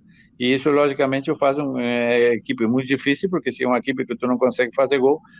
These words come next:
o Grêmio é uma equipe, pelo volume de jogo, sempre, é, te faz um ou dois gols. Então, isso aí dá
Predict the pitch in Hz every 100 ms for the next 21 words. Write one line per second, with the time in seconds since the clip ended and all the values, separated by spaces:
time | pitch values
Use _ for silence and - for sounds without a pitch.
0 | - 131 123 131 139 135 120 127 127 113
1 | 120 117 123 127 135 135 131 135 156 -
2 | 160 156 - _ - _ - 117 120 120
3 | 127 120 127 135 135 143 110 120 117 101
4 | 101 117 123 117 113 131 127 135